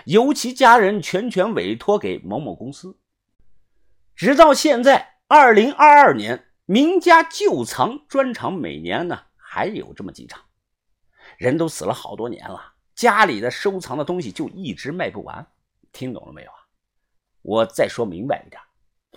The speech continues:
比如这公司买了我们这批货，他们会拿到某著名的收藏家的家里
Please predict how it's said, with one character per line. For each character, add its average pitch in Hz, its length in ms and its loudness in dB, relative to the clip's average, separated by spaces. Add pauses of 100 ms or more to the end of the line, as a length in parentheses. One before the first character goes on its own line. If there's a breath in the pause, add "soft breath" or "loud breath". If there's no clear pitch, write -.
(260 soft breath)
比 208 140 0
如 254 220 0
这 262 240 2
公 240 180 -4
司 247 280 -6
买 113 320 0
了 170 100 2
我 143 80 -2
们 127 100 -6
这 160 140 -6
批 143 100 -12
货， - 300 -16 (340)
他 302 240 2
们 247 140 0
会 247 160 -6
拿 151 240 -2
到 214 140 6
某 135 280 -2
著 208 240 -8
名 160 140 -4
的 156 100 2
收 220 300 -8
藏 165 200 -10
家 196 200 -2
的 143 80 -10
家 202 260 -8
里 127 180 -16